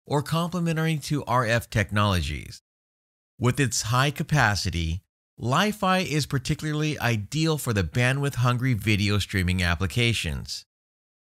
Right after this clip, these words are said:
In this video, I'm going to show you a Li-Fi video transmission demo. In our setup, we use the U S R P platforms for baseband signal processing,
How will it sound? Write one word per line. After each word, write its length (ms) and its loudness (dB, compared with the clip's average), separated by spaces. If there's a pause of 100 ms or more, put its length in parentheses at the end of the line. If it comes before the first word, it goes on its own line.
(300)
In 180 6
this 240 2
video, 540 -2 (580)
I'm 240 2
going 200 0
to 60 0
show 240 0
you 340 0
a 140 0
Li-Fi 600 2
video 300 0
transmission 720 0
demo. 440 0 (760)
In 140 2
our 140 2
setup, 540 0 (460)
we 140 0
use 340 0
the 100 2
U 280 0
S 200 2
R 180 0
P 260 -2
platforms 680 -2
for 180 0
baseband 800 0
signal 420 -4
processing, 840 -2